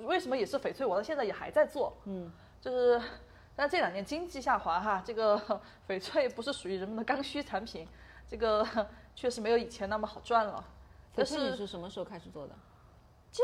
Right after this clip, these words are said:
Speaker 1: 本上我看有十多年了吧。
Speaker 2: 为什么会想到当时去做翡翠啊？
Speaker 1: 这么说吧，那个时候家里边儿条件不错，呃，算传统意义上大家认为的那种富二代。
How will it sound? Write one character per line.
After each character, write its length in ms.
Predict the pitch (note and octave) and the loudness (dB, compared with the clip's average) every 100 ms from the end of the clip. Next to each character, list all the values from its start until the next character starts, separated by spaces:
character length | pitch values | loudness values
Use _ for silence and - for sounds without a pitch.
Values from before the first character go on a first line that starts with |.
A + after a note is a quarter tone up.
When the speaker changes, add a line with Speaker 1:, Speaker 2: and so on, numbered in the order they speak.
| A#4 | 2
Speaker 1:
本 80 | |
上 220 | A3 C4+ A3+ | -2 -2 -4
我 100 | - | -4
看 460 | - A#3+ G3+ F#3+ | -8 -10 -12 -10
有 420 | G#3 G3 F#3 F3+ F#3 | -8 -8 -8 -12 -14
十 300 | - - A#3+ | -16 -12 -6
多 120 | E4 | -4
年 200 | F#4 G#3 | -2 -4
了 120 | G3 | -2
吧。 400 | G#3 G3 F3 - - - | -2 -4 -6 -10 -16 -12
Speaker 2:
为 80 | D4 | -8
什 60 | C4+ | -6
么 100 | F#3+ | -6
会 80 | G#3 | -8
想 240 | G3+ D#3 | -8 -8
到 140 | E3+ F3 | -8 -8
当 160 | F#3 | -10
时 280 | G3 - D3+ | -12 -12 -12
去 200 | C#3+ E3+ | -12 -10
做 120 | E3 | -10
翡 140 | E3+ - - | -10 -14 -16
翠 100 | - | -16
啊？ 80 | A#2+ - - - - - - - - | -16 -16 -20 -20 -20 -20 -20 -20 -10
Speaker 1:
这 80 | F4 | -4
么 80 | C4+ | -2
说 160 | B3 | 0
吧， 180 | G3+ E3 - - | 0 0 -4 -8
那 140 | D#4 | -2
个 80 | F4+ | 0
时 120 | B3 | 0
候 440 | A3+ A#3 G#3+ F#3+ F3+ | -2 0 0 0 -2
家 160 | F3+ B3+ | -4 -4
里 80 | |
边 100 | F#3+ | -2
儿 220 | F#3 F3+ F3+ | -2 -2 -4
条 160 | - F#3 | -10 -4
件 160 | C#4 | -4
不 100 | G3+ | -4
错， 300 | G#3 - C#4 - - - - - | -8 -4 -4 -6 -20 -20 -20 -12
呃， 600 | - G3 F#3+ F#3 F#3 F3+ G3 - - - | -2 2 2 2 2 0 -6 -20 -20 -20
算 400 | - F#4 D4 A#3 | 4 6 6 0
传 360 | - G3+ G3 G#4+ | -2 0 0 2
统 260 | F#4+ A#3 | 6 6
意 180 | A#3+ C4+ | 4 -2
义 80 | A#3 | -2
上 180 | B3 G#3+ | 0 2
大 120 | A3 | 4
家 100 | A3+ | 4
认 140 | A#3 | 4
为 100 | A3 | 2
的 60 | G3 | -2
那 60 | G3+ | -4
种 120 | G3+ | -8
富 180 | - B3 | -2 2
二 120 | G#3 | 2
代。 220 | G3+ F3+ | 2 -4